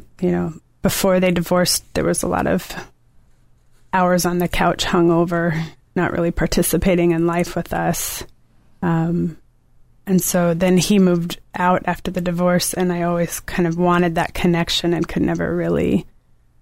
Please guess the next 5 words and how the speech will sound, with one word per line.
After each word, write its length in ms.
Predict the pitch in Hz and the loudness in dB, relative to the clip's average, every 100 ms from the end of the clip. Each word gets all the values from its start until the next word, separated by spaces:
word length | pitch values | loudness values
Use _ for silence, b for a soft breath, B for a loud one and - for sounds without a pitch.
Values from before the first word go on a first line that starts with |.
| - | -6
find 300 | - 165 170 | 0 2 2
it 320 | 107 - - - _ _ _ _ _ _ - | 0 -4 -10 -18 _ _ _ _ _ _ -10
through 380 | - 170 170 147 | -4 -2 -4 -4
my 140 | 180 165 | -4 -4
dad. 540 | 170 165 170 180 | -4 -4 -4 -6